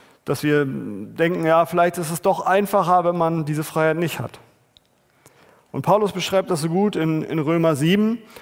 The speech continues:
ab Vers achtzehn, ich lese ein paar Verse, da steht, „Ich weiß wohl, dass in mir nichts Gutes wohnt.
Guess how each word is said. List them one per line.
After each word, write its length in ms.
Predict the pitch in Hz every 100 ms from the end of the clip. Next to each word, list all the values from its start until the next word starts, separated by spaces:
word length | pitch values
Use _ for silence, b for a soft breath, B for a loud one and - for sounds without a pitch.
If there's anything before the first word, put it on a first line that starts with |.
| B -
ab 160 | 147
Vers 200 | 170 151
achtzehn, 480 | - 175 170 - 196
ich 100 | 160
lese 200 | 160 160
ein 60 | 156
paar 120 | 151
Verse, 360 | - 156 165 151
da 80 |
steht, 280 | 143 170 165 B B B -
„Ich 180 | 165 170
weiß 260 | 202 208
wohl, 280 | 220 302 247
dass 200 | 165 147
in 160 | 170 185
mir 160 | 202
nichts 240 | 220 214 -
Gutes 380 | 247 247 202
wohnt. 420 | 175 180 196 190